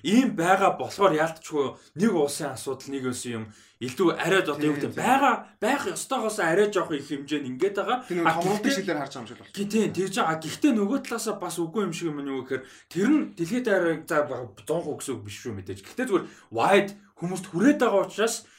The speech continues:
Speaker 1: зөрүүлээ тэрэн дээр байгаа асуудал хүмүүст хүрээд байгаа болохоор бид нар ярих ёстой болчиход байгаа байхгүй.
Speaker 2: Мгм.
Speaker 1: Яг тэр Америк асуудлаа шийдэж чадахгүй бол тэр байгаа шийдэж чадахгүй байгаа асуудал нь дэлхийд нөлөөлөд байдаг. Ямар нэг байдлаар медиагаар дамжаад ч юм уу те, ямар нэг юмар дамжаад, сувгаар дамжаад тэр тэн чинь асуудал нь шийдэгдэх шаардлагатай байгаа байхгүй.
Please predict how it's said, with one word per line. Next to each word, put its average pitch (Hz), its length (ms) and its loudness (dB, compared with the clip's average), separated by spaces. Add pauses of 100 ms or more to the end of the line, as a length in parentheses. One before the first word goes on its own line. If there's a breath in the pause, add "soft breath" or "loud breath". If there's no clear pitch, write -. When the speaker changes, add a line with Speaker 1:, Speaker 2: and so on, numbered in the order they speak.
(180 loud breath)
Speaker 1:
зөрүүлээ 247 400 2
тэрэн 185 320 -2
дээр 269 240 2
байгаа 185 320 4
асуудал 165 320 -8
хүмүүст 151 320 -8
хүрээд 135 240 0
байгаа 120 160 -4
болохоор 120 160 -8
бид 113 160 -10
нар 120 160 -6
ярих 110 160 -4
ёстой - 280 -6 (280 loud breath)
болчиход 165 240 -4
байгаа 104 160 -4
байхгүй. 92 240 -10
Speaker 2:
Мгм. 107 240 -18
Speaker 1:
Яг 220 160 4
тэр 226 160 2
Америк 202 320 2
асуудлаа 208 320 -2
шийдэж 175 320 -8
чадахгүй 165 320 -2
бол 190 80 -4 (240 loud breath)
тэр 214 240 2
байгаа 190 240 0
шийдэж 240 320 -4
чадахгүй 190 240 -6
байгаа 156 160 -4
асуудал 170 240 -4
нь - 80 -8
дэлхийд 175 240 -6
нөлөөлөд 135 400 -4
байдаг. 131 200 -4 (420 soft breath)
Ямар 156 160 2
нэг 147 160 0
байдлаар 135 320 -2
медиагаар 131 400 -4
дамжаад 120 400 -4
ч 120 80 -10
юм 113 80 -6
уу 107 160 -6
те, 139 160 0 (160 loud breath)
ямар 196 240 -4
нэг 156 160 0
юмар 123 240 -4
дамжаад, 117 480 -6
сувгаар 117 320 -10
дамжаад 110 400 -4 (240 loud breath)
тэр - 160 2
тэн 208 160 -4
чинь 226 160 2
асуудал 196 240 -4
нь 165 80 -8
шийдэгдэх 156 320 -12
шаардлагатай - 480 -2
байгаа 95 240 -8
байхгүй. 87 260 -14